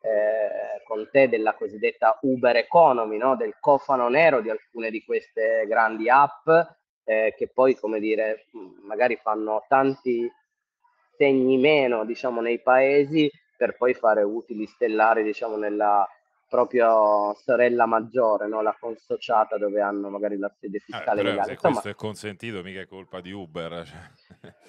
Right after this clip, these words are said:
Speaker 1: No, io però devo dirti, te lo dico con tutta onestà, non è colpa di Uber, così come non è colpa dell'Airbnb economy e quindi di Airbnb, eh,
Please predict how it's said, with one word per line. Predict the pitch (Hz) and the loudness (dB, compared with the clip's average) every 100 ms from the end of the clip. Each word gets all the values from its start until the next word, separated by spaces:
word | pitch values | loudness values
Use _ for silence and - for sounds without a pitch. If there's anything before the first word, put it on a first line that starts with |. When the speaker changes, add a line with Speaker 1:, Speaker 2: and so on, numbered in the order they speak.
| - | 0
Speaker 1:
No, | 427 - - | 0 0 -4
io | 120 151 | 2 2
però | 147 135 151 | 4 4 4
devo | 135 123 | 4 2
dirti, | 123 131 - 123 120 120 117 120 113 | 2 2 0 -2 2 2 4 2 2
te | 127 | 0
lo | 117 | -2
dico | 123 - | -2 -4
con | 131 123 117 | -4 -4 -4
tutta | 135 - 139 | -8 0 2
onestà, | 127 - _ 135 117 | 2 -4 _ 4 4
non | 110 120 | 2 0
è | 131 | 2
colpa | 139 135 135 | 2 4 2
di | 131 | 4
Uber, | 156 190 143 131 | 4 6 4 4
così | - 123 143 | 2 0 0
come | 139 127 120 | 0 0 0
non | 120 123 | 0 0
è | 127 - | 0 -2
colpa | - 139 135 - 131 | 0 4 4 4 2
dell'Airbnb | 123 123 120 120 131 131 123 123 123 117 113 123 127 | 4 2 2 4 4 4 -2 0 2 2 -2 0 2
economy | 120 - 131 131 131 127 117 | 2 2 2 2 2 0 0
e | - | -2
quindi | 120 113 107 | -6 -4 -4
di | 117 | 0
Airbnb, | 123 120 120 117 113 113 120 | 2 0 -4 -4 -4 -6 -2
eh, | 131 131 | 0 -2